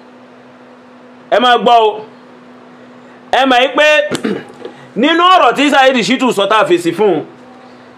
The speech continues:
kò refer sáwọn ẹni kankan nípa hadith o. Kò sọ pé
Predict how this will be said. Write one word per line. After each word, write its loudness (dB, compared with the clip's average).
kò 4
refer 2
sáwọn 0
ẹni 0
kankan -2
nípa 0
hadith -2
o. -2
Kò 2
sọ 0
pé 4